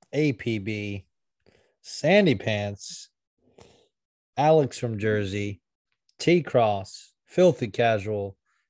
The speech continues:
Fee, Dave L, Phil the M M A Dude, Jimmy the Drunk, Tricky Dick, Mixed a Man, Anonymous, David Everett, Wholesome M M A,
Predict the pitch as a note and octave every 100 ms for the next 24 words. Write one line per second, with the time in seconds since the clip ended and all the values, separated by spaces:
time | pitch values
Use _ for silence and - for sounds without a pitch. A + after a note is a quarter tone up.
0 | _ - - E3+ F3+ D3+ B2 _ _ _
1 | _ _ C3+ D#3 D3+ C3 B2 B2 A#2+ G#2+
2 | _ _ _ _ - C3 B2+ B2 A#2+ A#2
3 | A2+ A2+ A2+ A2 G#2+ F#2+ _ _ _ _
4 | C3+ C3+ A#2 G#2 A2+ A2+ A2 - _ _
5 | _ - C#3 - A2 G#2+ C#3+ C3+ - -
6 | _ _ _ _ A#2+ A#2+ - - A2 A#2+
7 | C3 B2+ B2+ B2 - _ _ _ - C3
8 | F#3 G3+ F3 D#3 D3+ - - - - _
9 | _ _ _ _ - - - - B2 D3
10 | E3 D#3 B2+ A#2+ A#2 - _ _ _ _
11 | _ - A#2+ A#2+ B2 A#2 A2+ A2+ A2 G#2
12 | G#2 G2+